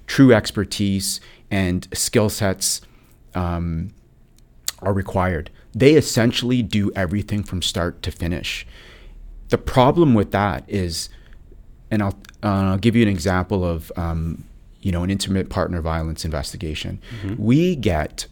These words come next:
Speaker 1: roughly seventeen or eighteen intimate partner violence calls a day. So seventeen or eighteen a day, they're intimate partner violence related. Of those seventeen or eighteen,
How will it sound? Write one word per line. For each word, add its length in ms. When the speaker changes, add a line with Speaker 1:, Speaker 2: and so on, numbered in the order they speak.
Speaker 1:
roughly 840
seventeen 640
or 240
eighteen 800
intimate 520
partner 380
violence 680
calls 580
a 80
day. 360
So 140
seventeen 540
or 100
eighteen 420
a 80
day, 400
they're 200
intimate 360
partner 460
violence 440
related. 420
Of 260
those 260
seventeen 600
or 120
eighteen, 640